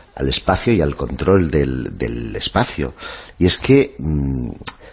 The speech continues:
todo el mundo, eh, trivializa... La, la cuestión, porque, co-, coño, y-, aunque la mayoría <laughs> lo cree, hemos llegado a la Luna,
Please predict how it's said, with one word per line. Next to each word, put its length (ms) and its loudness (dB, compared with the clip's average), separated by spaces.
todo 160 6
el 100 6
mundo, 600 4
eh, 340 -4
trivializa... 1080 4
La, 1040 0
la 180 -4
cuestión, 640 6
porque, 460 -4
co-, 200 -18
coño, 240 2
y-, 120 0
aunque 280 -2
la 80 0
mayoría 400 4
<laughs> 300 -14
lo 160 0
cree, 340 4
hemos 220 4
llegado 220 4
a 20 4
la 120 4
Luna, 540 6